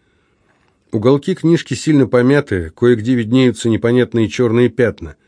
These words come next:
Преодолев неловкость, незнакомка поинтересовалась: «А что это за пятна?» Проглотив комок, подступивший к горлу, Ольга Николаевна пояснила: «Следы от огня, которым Игоря уже мертвого хотели сжечь.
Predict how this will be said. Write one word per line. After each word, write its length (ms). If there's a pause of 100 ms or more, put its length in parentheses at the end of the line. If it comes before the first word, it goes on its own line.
(720)
Преодолев 520
неловкость, 640
незнакомка 640
поинтересовалась: 960 (920)
«А 100
что 200
это 180
за 160
пятна?» 440 (1160)
Проглотив 480
комок, 400
подступивший 680
к 40
горлу, 300
Ольга 240
Николаевна 540
пояснила: 640 (1300)
«Следы 460
от 160
огня, 380
которым 420
Игоря 320
уже 180
мертвого 520
хотели 400
сжечь. 420